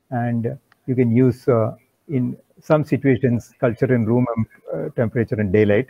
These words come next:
This is not very successful for all stages of culture. And, uh,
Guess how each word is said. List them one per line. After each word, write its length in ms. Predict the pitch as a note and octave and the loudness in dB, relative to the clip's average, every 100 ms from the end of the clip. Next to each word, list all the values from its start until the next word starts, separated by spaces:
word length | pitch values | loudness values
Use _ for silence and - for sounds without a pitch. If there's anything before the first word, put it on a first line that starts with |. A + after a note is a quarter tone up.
| _ _ - | _ _ -4
This 140 | C#3 | 0
is 100 | A#2+ | 2
not 140 | B2 A#2+ | 0 2
very 180 | B2 | 0
successful 460 | A#2 B2+ - C3 C#3 | 0 -2 -4 -6 -8
for 260 | - C3 A#2+ | -2 0 4
all 160 | C3+ | 2
stages 400 | C3 - A#2+ A#2 | 0 -2 -2 -2
of 120 | G2 | -6
culture. 380 | - G#2+ - D#3+ - _ _ _ _ _ _ _ _ _ _ _ _ _ | -4 -6 -2 -4 -4 _ _ _ _ _ _ _ _ _ _ _ _ _
And, 260 | C3 A#2+ A2+ | -2 0 0
uh, 200 | A#2 | -2